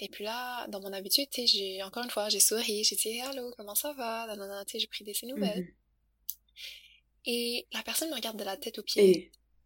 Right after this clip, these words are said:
Speaker 1: elle me toise, et elle pou-, elle pou-, elle pousse un soupir. On vient de commencer notre quart de travail ensemble, mais elle dit, « On va voir comment on va passer cette journée-là. » Là, j'étais comme, « Ok.
Speaker 2: Wesh.
Speaker 1: Like, why are you being passive aggressive right
Speaker 2: Ouais.
Speaker 1: now ? Like, c'est quoi le deal ?
Speaker 2: Mais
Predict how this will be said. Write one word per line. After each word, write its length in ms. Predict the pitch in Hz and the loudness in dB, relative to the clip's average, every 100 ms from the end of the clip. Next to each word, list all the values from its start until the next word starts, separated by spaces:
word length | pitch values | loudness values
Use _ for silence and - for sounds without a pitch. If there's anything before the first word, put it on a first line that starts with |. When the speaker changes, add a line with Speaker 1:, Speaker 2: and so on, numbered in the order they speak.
| - | -12
Speaker 1:
elle 140 | 202 | -10
me 100 | 202 | -8
toise, 640 | 196 - 214 214 220 - - _ _ _ _ _ _ _ _ _ _ - | -10 -10 -8 -6 0 0 0 _ _ _ _ _ _ _ _ _ _ -4
et 260 | 214 214 214 | -2 0 0
elle 120 | 202 | -4
pou-, 180 | - - | -8 -4
elle 140 | 208 | -4
pou-, 140 | - - | -4 -8
elle 120 | 220 202 | -6 -2
pousse 200 | - 233 | 2 4
un 60 | |
soupir. 520 | 220 - - 220 262 294 | 6 6 4 0 0 0
On 60 | |
vient 140 | 220 254 | -2 -2
de 80 | 226 | -2
commencer 300 | 202 202 233 | 2 2 2
notre 100 | 214 | -2
quart 120 | 220 | -4
de 40 | 208 | -4
travail 300 | - 208 220 | -2 -2 0
ensemble, 340 | 214 247 247 | 0 -2 -4
mais 100 | 208 | -4
elle 120 | 196 | -2
dit, « 300 | 185 208 220 _ - _ _ _ _ _ _ | -2 -2 -4 _ -20 _ _ _ _ _ _
On 100 | 208 | -6
va 80 | 202 | -2
voir 180 | 214 214 | -2 0
comment 220 | 226 220 | 0 0
on 40 | |
va 100 | 214 | -2
passer 300 | 214 214 - | -2 0 2
cette 200 | 233 226 | 2 6
journée-là. » 500 | 208 214 214 214 285 - _ _ - | 4 4 -2 -2 -4 -8 _ _ -6
Là, 100 | 233 | 4
j'étais 180 | - 208 | 4 4
comme, « 180 | 190 185 | 0 0
Ok. 140 | 175 | 4
Speaker 2:
Wesh. 160 | 170 226 370 - _ _ _ _ _ - - - | 4 4 -2 -8 _ _ _ _ _ 2 2 2
Speaker 1:
Like, 600 | 190 185 180 180 180 185 | -4 -2 0 0 -2 -2
why 60 | 208 | 0
are 80 | |
you 100 | 220 | 0
being 240 | 196 196 190 | 0 -2 0
passive 380 | - 190 - 196 | 2 6 6 6
aggressive 440 | 185 208 - 269 | 2 2 4 2
right 120 | 190 | 4
Speaker 2:
Ouais. 100 | 196 | 6
Speaker 1:
now ? 160 | 247 311 | 10 8
Like, 120 | 240 | 6
c'est 120 | - | 0
quoi 120 | 226 214 | 0 -2
le 60 | |
deal ? 140 | 190 190 | 4 12
Speaker 2:
Mais 120 | 185 | 12